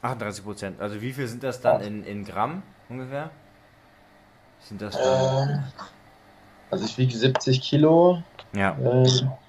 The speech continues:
Speaker 2: kannst ja rechnen, sind hundertvierzig Gramm ungefähr. Äh,
Speaker 1: Ah ja,
Speaker 2: also
Speaker 1: krass.
Speaker 2: ich, ungefähr zwei, zwei Gramm sind das ja,
Speaker 1: Ja.
Speaker 2: eins Komma acht bis zwei Gramm,
Speaker 1: Ja,
Speaker 2: ungefähr
Speaker 1: ja, ja.
Speaker 2: hundertvierzig Gramm Protein am Tag.
Speaker 1: Okay.
Speaker 2: Ja.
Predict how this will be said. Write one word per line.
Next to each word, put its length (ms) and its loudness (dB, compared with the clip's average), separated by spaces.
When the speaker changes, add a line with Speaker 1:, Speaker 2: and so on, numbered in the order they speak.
Speaker 2:
kannst 260 -6
ja 80 0
rechnen, 340 2
sind 220 -4
hundertvierzig 680 2
Gramm 320 6
ungefähr. 600 2
Äh, 60 0
Speaker 1:
Ah 680 0
ja, 20 4
Speaker 2:
also 180 4
Speaker 1:
krass. 200 2
Speaker 2:
ich, 100 -8
ungefähr 400 6
zwei, 320 4
zwei 260 -2
Gramm 580 -4
sind 200 -12
das 160 0
ja, 120 6
Speaker 1:
Ja. 160 2
Speaker 2:
eins 220 0
Komma 160 0
acht 140 0
bis 120 -10
zwei 200 2
Gramm, 200 -4
Speaker 1:
Ja, 120 0
Speaker 2:
ungefähr 320 -8
Speaker 1:
ja, 40 -4
ja. 60 -2
Speaker 2:
hundertvierzig 420 -2
Gramm 180 -2
Protein 340 -6
am 140 0
Tag. 220 0
Speaker 1:
Okay. 100 -12
Speaker 2:
Ja. 80 -2